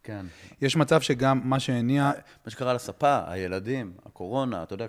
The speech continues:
Speaker 1: התפוצצו כמה הרי געש בעולם שלי באותו רגע.
Speaker 2: יש מצב שמה שהניע אותך ל-, לרצות להיות מספר אחד, זה, אה, זה איזשהו, זה אותו, זה אותו חלל,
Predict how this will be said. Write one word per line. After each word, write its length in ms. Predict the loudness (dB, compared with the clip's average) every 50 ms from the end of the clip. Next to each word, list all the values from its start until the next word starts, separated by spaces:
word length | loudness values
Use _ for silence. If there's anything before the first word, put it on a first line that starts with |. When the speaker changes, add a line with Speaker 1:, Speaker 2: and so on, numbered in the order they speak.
| -12 _ -14 -14
Speaker 1:
התפוצצו 480 | -14 -12 -14 -16 -16 -16 -16 -18 -10 -4
כמה 260 | -2 0 0 0 0
הרי 200 | -2 -2 -6 -8
געש 360 | -6 -4 -4 -4 -4 -6 -8
בעולם 320 | -10 -8 -6 -6 -8 -8
שלי 200 | -10 -12 -12 -10
באותו 320 | -10 -10 -10 -10 -10 -10 -8
רגע. 280 | -10 -10 -12 -12 -14 -16 -18 _ _ -20 -20 -20 -20 _ _ _ -8
Speaker 2:
יש 140 | -6 -2 0
מצב 240 | 0 2 2 2 2
שמה 240 | 2 2 0 0 0
שהניע 580 | 0 0 0 0 0 0 2 2 2 2 2 0 -4
אותך 340 | -6 -10 -10 -8 -4 -2 0 0 0 -2 -2 -6
ל-, 200 | -8 -8 -6 -6 -6 -6
לרצות 400 | -8 -8 -8 -8 -6 -4 -4 -2
להיות 160 | -2 -4 -4 -4
מספר 400 | -6 -10 -6 -2 -2 -2 -2 -2
אחד, 380 | -4 -6 -6 -4 -2 -2 -2 -4 -6 -10 -14 _ _ _ _ _ _ _ -20
זה, 540 | -18 -12 -8 -6 -6 -4 -4 -4 -4 -4 -6 -8 -12 _ -16
אה, 360 | -14 -12 -10 -10 -8 -8 -8 -10 -10 -14 _ _ _ _ _ _ _ _ _ _ _ _ -20 -20 _ _ -12 -8
זה 100 | -6 -6
איזשהו, 420 | -6 -6 -6 -6 -6 -6 -6 -4
זה 100 | -2 -2
אותו, 340 | -2 0 -2 -4 -4 -4 -6 -8
זה 100 | -6 -6
אותו 160 | -4 -2 -2
חלל, 420 | 0 0 0 2 4 2 2 2